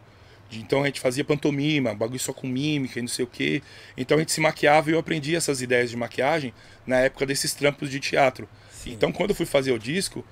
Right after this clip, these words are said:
Speaker 1: é... eu tinha um entendimento que a lágrima ali significava satisfação e papapá e tal. Então eu fiz a maquiagem,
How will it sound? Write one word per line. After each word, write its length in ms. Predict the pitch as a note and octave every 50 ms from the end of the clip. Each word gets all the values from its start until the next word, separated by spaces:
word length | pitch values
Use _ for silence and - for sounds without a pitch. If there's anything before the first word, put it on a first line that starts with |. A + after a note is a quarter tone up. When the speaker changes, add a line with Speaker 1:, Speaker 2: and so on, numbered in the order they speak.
| - - - - - -
Speaker 1:
é... 680 | A#2+ B2 B2 B2 B2 B2 B2 A#2+ A#2 A#2 A2+ A2 - - - - - - -
eu 140 | C#3 E3 F#3+
tinha 240 | - - F#3+ G#3 G3+
um 40 | F3
entendimento 760 | D#3+ - C#3 C3+ B2+ C#3 C3+ B2+ C3 D#3 G3+ - - G3+ F#3 - - - - - - -
que 100 | - D3
a 60 | C#3
lágrima 380 | C3+ B2 B2+ C3+ C3+ C3+ C3+
ali 100 | C3 C3+
significava 500 | C3+ - - C#3 D3 C#3 - - C#3 C3+
satisfação 840 | C#3+ - D3 - - - - - - - - B2+ C3+ D3 D3 C#3 A#2+ A#2
e 20 |
papapá 560 | - A#2+ A2 C3+ C3+ - - B2 B2+ C3 B2
e 40 | A#2
tal. 240 | - - B2 C3 - - - - - - - -
Então 420 | C3 - - C#3+ D3+ E3 E3 D#3
eu 120 | D#3+ F3
fiz 320 | F3+ - - D#3 E3+ D#3+ E3+
a 40 | D#3
maquiagem, 680 | D3+ D#3 - - D#3+ D3 C#3+ D3 F3+ G#3+ G#3+ A3+ B3